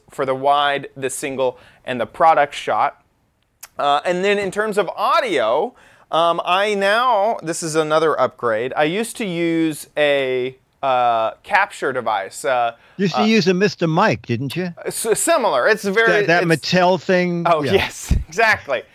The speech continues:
Speaker 1: Yeah, and it's a little echoey, that, but, um,
Speaker 2: Right, yeah.
Speaker 1: so I used to use a, uh, X L R to U S B converter, but now I use a H four N, which, um,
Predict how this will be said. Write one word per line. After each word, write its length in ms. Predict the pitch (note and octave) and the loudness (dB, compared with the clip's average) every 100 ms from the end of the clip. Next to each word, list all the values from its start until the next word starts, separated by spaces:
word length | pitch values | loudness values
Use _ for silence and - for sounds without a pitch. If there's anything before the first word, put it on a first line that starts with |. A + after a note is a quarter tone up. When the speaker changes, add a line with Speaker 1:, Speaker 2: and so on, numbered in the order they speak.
| - _ | -20 _
Speaker 1:
Yeah, 240 | D#3+ A2+ - | 0 0 -2
and 360 | D3+ E3 B2 D#3+ | -2 -2 -4 -8
it's 200 | D3 D#3 | -8 -2
a 60 | F3 | 0
little 280 | A3 A#3 | 2 4
echoey, 540 | G3+ G3 E3 C3 A2+ G#2 | 2 2 0 -2 -4 -2
that, 400 | C3+ G#2 D2+ C#3 | 0 0 -6 -2
but, 260 | C#3 - - | -2 -2 0
um, 280 | D#3+ D3+ D3 | 2 4 2
Speaker 2:
Right, 200 | G2 F2+ | 0 -2
yeah. 200 | - F#2+ F#2 - _ | -4 -4 -8 -18 _
Speaker 1:
so 320 | - A3+ G3+ | -2 0 4
I 120 | F#3+ | 2
used 260 | G3+ A#3+ B3 | 2 -2 -2
to 80 | A#3 | 0
use 300 | A3+ G#3 F#3 | 0 0 0
a, 440 | F3 F3 E3+ D#3 | 2 2 2 -2
uh, 480 | D#3 D3 C3+ B2 A2+ | 0 2 2 0 0
X 240 | F3 F#3 G#3+ | 0 0 0
L 120 | F#3 | 2
R 160 | F3+ F3 | 4 2
to 140 | F3 | -2
U 140 | D#3+ E3 | -2 -2
S 140 | D3+ | -2
B 460 | - F3 D3 D#3 E3+ | -4 0 0 -4 -8
converter, 720 | - F3 C#3 C#3 A#2+ A2+ C#3 - - - _ | -6 -6 0 2 2 0 -4 -8 -20 -20 _
but 160 | F3 | -2
now 720 | E3+ E3+ G3+ B3+ A#3 D#3+ E3 F3+ - | 0 0 2 2 2 4 4 2 2
I 120 | E3 | 2
use 880 | E3 D3 C#3+ C3+ B2+ C3 C#3+ D#3 - - | 0 -2 -2 0 -2 -2 -4 -6 -10 0
a 500 | C#3 C3 B2 C3+ D3+ _ _ | 2 4 2 -2 -6 _ _
H 280 | E3 F3+ - | 0 0 -2
four 380 | - D#3+ D3+ D3 | -6 -2 0 -2
N, 500 | - A3 C3+ A2+ F3+ F#3+ _ _ _ | -4 -6 -6 -8 -12 -16 _ _ _
which, 420 | D3+ E3 - - - | 0 0 -2 -14 -6
um, 540 | C#3+ C#3 C3+ C3 B2 | -2 0 2 0 -2